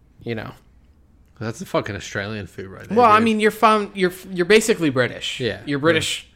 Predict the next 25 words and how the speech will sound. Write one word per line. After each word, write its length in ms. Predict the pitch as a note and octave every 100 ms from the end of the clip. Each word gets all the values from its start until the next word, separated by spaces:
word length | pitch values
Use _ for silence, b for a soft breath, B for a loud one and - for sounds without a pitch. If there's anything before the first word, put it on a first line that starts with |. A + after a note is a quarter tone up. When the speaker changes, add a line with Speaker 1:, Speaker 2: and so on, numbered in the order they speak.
| -
Speaker 1:
criminals 460 | - C3+ A2 G#2+ B2
Speaker 2:
Every, 240 | F3+ A3
Speaker 1:
in 60 | G#3
Speaker 2:
yeah, 100 | D#3
Speaker 1:
Australia, 540 | D3+ C3+ A2+ G#2+ A#2+ -
Speaker 2:
all 120 | D3 E3
the 160 | C#3+
Speaker 1:
so 60 | C#3+
Speaker 2:
worst 320 | D#3+ D#3+ -
people 320 | C#3 C3 C3
from 180 | A2 A2
Australia, 300 | A#2+ C3 A#2
Speaker 1:
we're 40 | G#2+
sent 140 | G#2+
Speaker 2:
they're 180 | A#2+ A#2+
Speaker 1:
to, 100 | B2+ C3
Speaker 2:
basically, 260 | B2+ D3
Speaker 1:
yeah. 140 | B2+ A2
Speaker 2:
yeah. 340 | G#2+ G2+ F#2 - -
You 100 | C3+
stole 260 | B2 F3+ F3
a 40 |
piece 200 | F3 E3+
of 100 | D#3+
bread? 360 | D#3 G#3+ B3+